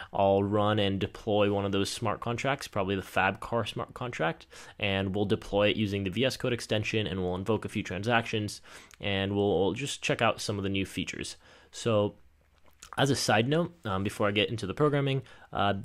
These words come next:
this year my goal is to do a, a weekly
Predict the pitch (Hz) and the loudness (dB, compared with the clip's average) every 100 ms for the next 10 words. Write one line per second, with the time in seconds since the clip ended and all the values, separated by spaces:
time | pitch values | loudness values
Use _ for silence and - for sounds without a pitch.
0 | - 147 - - 110 107 104 101 98 98 | 0 2 2 2 4 6 4 2 0 0
1 | 101 - 110 107 104 101 - 101 98 98 | 0 0 -2 0 2 2 2 2 4 4
2 | 98 - 95 - 107 98 156 - - 101 | 0 -4 -14 -6 -2 2 2 0 -2 0
3 | 98 98 | 2 0